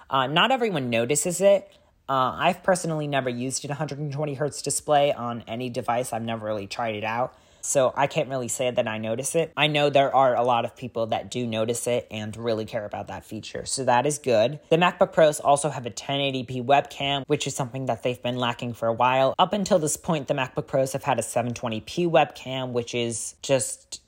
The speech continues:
terrible quality. It's not that good. One thing that does kind of bother me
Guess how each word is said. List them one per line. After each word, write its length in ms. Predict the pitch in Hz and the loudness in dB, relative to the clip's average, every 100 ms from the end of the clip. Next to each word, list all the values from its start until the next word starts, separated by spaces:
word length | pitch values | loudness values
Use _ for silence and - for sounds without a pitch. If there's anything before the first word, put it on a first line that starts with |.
| - | -6
terrible 760 | - 147 139 123 131 131 135 _ - | 2 6 6 4 0 0 -6 _ -6
quality. 680 | - 131 127 135 131 131 117 | 2 6 6 4 0 -4 -6
It's 220 | 123 - | -6 -4
not 260 | 147 139 101 | 0 0 2
that 240 | 117 90 | 0 2
good. 380 | 123 117 110 110 | 2 4 2 0
One 220 | 160 240 | 2 2
thing 240 | 262 277 240 | 0 -4 0
that 320 | 190 117 139 | -2 -2 0
does 360 | 151 143 160 - | 4 6 4 -2
kind 280 | - 160 | -4 -2
of 100 | 143 | 0
bother 320 | - 127 135 160 | 2 4 4 2
me 400 | 156 165 175 | -2 -2 -4